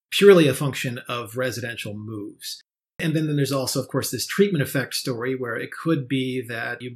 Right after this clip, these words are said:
move to cities, and in addition to all the social stuff, it could be that you learn to appreciate public transportation because it's more useful.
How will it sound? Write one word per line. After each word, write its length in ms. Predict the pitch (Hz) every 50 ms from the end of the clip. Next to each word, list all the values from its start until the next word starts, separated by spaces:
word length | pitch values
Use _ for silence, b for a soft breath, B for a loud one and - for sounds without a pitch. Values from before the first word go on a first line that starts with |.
| 123 131
move 460 | 139 139 160 196 220 220 214 - -
to 100 | - 139
cities, 680 | - - - 170 160 151 147 147 147 139 139 - - _ _ _ _ _ _ _ _
and 680 | - 165 147 147 147 143 143 139 139 139 139 139 139 131
in 140 | - 208 202
addition 260 | 180 233 233 185 214
to 100 | 175 170
all 60 | 151 147
the 100 | 131 120
social 380 | - - 170 214 - - 202
stuff, 300 | - - 139 120 110 -
it 80 | 147 143
could 180 | - 226 214
be 120 | 185 180 160
that 200 | 147 147 131 131 -
you 100 | 143 131
learn 220 | 127 143 151 160 160
to 80 | -
appreciate 480 | 135 - - 254 247 - 170 147 143 -
public 220 | 147 135 127 127
transportation 680 | - - 127 117 - 139 123 - 127 123 123 - 165 147
because 300 | 131 127 - 143 135 113
it's 300 | 135 135 - - - _ _ -
more 160 | 135 135 151 147
useful. 640 | 139 139 185 220 - - - 120 110 107 113